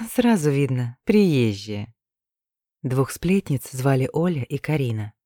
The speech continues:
Девушки из соседних кабинетов всегда дружелюбно улыбались и делали комплименты, а за глаза: «Какой красивый цвет волос!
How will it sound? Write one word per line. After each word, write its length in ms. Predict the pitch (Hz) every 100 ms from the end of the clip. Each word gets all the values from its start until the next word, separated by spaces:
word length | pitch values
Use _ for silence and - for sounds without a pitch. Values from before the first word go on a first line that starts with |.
| _ -
Девушки 460 | 147 160 151 - 143
из 100 | 131
соседних 520 | 131 - 147 131 120
кабинетов 540 | 131 123 139 151 110
всегда 340 | - 147 139 165
дружелюбно 560 | 139 123 123 117 123
улыбались 480 | 117 120 147 160 -
и 40 | 113
делали 340 | 127 117 113
комплименты, 840 | - 113 120 120 143 147 - 98 - _
а 120 | - 113
за 120 | 110
глаза: 540 | 110 101 - 123 127 _ _ _ _ _ _ _
«Какой 340 | - 185 262 277
красивый 500 | 233 185 - 196 196
цвет 320 | - 180 -
волос! 580 | 165 151 135 123 -